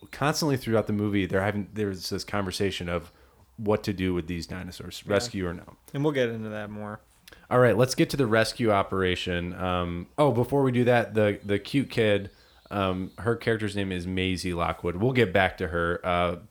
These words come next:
Speaker 1: but love her.
Speaker 2: Love her.
Speaker 1: Amazing performance. Probably
Speaker 2: What,
Speaker 1: the best
Speaker 2: who is the
Speaker 1: performance.
Speaker 2: actress?
Speaker 1: The actress is Isabel S-, Isabella Sermon. Um,
Speaker 2: Amazing.
Speaker 1: amazing. So good. Um, so basically, uh, Claire brings along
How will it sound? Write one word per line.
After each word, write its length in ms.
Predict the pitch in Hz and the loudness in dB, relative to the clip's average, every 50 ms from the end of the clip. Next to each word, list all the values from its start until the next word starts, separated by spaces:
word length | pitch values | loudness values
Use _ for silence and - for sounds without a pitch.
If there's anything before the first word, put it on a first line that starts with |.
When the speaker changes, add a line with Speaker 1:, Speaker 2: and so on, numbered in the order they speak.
| _ - | _ -2
Speaker 1:
but 340 | - 92 90 87 - - _ _ _ _ _ _ _ _ _ _ | 0 0 0 0 -2 -8 _ _ _ _ _ _ _ _ _ _
love 320 | - 98 101 101 101 92 82 | -6 -2 0 0 0 0 0
her. 240 | 87 85 82 80 80 - _ - | 0 0 0 0 -4 -8 _ -12
Speaker 2:
Love 360 | 135 123 123 123 123 113 - | -8 -4 -2 -2 -2 -4 -6
her. 200 | - - 107 107 | -8 -10 -8 -6
Speaker 1:
Amazing 560 | 107 110 110 110 110 113 113 110 107 110 104 92 | -4 -2 -2 0 2 2 2 2 2 0 -2 -4
performance. 680 | 104 92 - - 98 92 90 87 87 85 85 - - - | -6 -8 -6 -4 -4 -4 -2 -2 -4 -4 -6 -8 -12 -12
Probably 300 | - - 120 113 123 147 | -8 -4 -2 -2 0 0
Speaker 2:
What, 120 | 170 170 | -2 -2
Speaker 1:
the 40 | - | 0
best 160 | - 98 147 | 0 0 0
Speaker 2:
who 60 | 160 | 0
is 80 | 160 139 | -2 -2
the 60 | 135 | -4
Speaker 1:
performance. 280 | 131 120 123 120 - - | -2 -2 -2 -2 -4 -6
Speaker 2:
actress? 340 | - - 104 - - - - - - - | -12 -14 -14 -14 -14 -16 -16 -18 -10 -2
Speaker 1:
The 60 | 113 | 2
actress 440 | 107 117 127 123 - 147 135 - - | 2 2 2 2 2 0 0 0 0
is 220 | 110 110 107 92 - - | 0 0 0 0 -2 -4
Isabel 420 | 120 113 120 123 120 117 113 110 | -4 0 0 2 2 4 4 4
S-, 400 | - - - - - - - - _ - | 2 0 -4 -4 -6 -6 -8 -8 _ -2
Isabella 400 | 123 123 139 135 131 131 123 110 | 0 2 2 4 4 4 4 4
Sermon. 600 | - - - 113 104 101 90 82 78 80 80 80 - _ _ _ _ _ _ _ _ _ _ _ _ _ _ _ _ _ - - | 2 0 -2 0 0 0 0 -2 -2 -4 -8 -12 -14 _ _ _ _ _ _ _ _ _ _ _ _ _ _ _ _ _ -8 -4
Um, 180 | 95 92 90 | -2 0 0
Speaker 2:
Amazing. 420 | 87 90 92 - 101 101 98 101 - - | 0 0 -2 -4 -6 -8 -10 -12 -10 -6
Speaker 1:
amazing. 720 | 98 101 101 101 104 104 104 98 90 85 78 80 80 82 - | -2 -2 0 0 2 2 2 2 2 0 -2 -4 -6 -8 -8
So 360 | - - - - - 104 98 90 | -10 -8 -6 -2 0 2 2 2
good. 340 | 85 87 80 78 82 87 - - - - - - - - | 2 0 0 0 -2 -8 -14 -20 -20 -20 -20 -20 -14 -6
Um, 260 | - 101 110 113 110 | -2 0 2 2 2
so 140 | 104 - 143 | 2 2 4
basically, 480 | 131 160 165 - 185 160 165 151 147 139 | 6 6 4 4 4 2 4 6 6 6
uh, 280 | 120 123 123 117 113 | 6 6 6 6 4
Claire 260 | 107 - - 127 127 | 2 2 2 4 4
brings 280 | 120 123 127 123 113 - | 4 4 2 0 0 -2
along 600 | 113 - - - 101 101 98 101 98 98 98 | -4 -6 -2 0 0 2 2 2 2 0 0